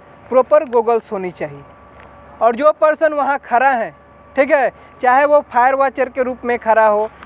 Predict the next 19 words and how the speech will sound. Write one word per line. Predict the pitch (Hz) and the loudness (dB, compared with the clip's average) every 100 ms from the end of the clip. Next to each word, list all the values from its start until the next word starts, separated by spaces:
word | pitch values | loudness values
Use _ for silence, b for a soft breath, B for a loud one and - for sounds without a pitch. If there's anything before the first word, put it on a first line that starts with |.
| - | -6
या | 220 262 | 0 0
फिर | 269 302 294 - - - - - | 0 -2 -2 -8 -20 -20 -14 -2
helper | 254 262 302 | -2 2 0
के | 302 294 | 2 0
रूप | 302 302 | -2 -2
में | 294 | -2
खड़ा | 262 247 247 | 0 0 2
हो, | 226 262 - - - | 0 -2 -8 -20 -8
वो | 214 269 311 | 2 2 2
खाली | - 226 240 262 | 0 0 0 -2
आंख | 254 247 | -2 -4
से | 254 | -10
उसको | 240 - 320 | -10 -10 -10
कभी | - 214 220 | -2 -2 -2
नहीं | 196 175 | -6 -8
देखेंगे, | 170 - 160 156 - - - - - - - - - - - - | -12 -14 -20 -20 -20 -20 -20 -20 -20 -20 -20 -20 -20 -20 -20 -8
नहीं | 220 285 | 0 2
देखेंगे | 320 339 349 320 | 2 0 2 2
ना, | 294 311 | 2 0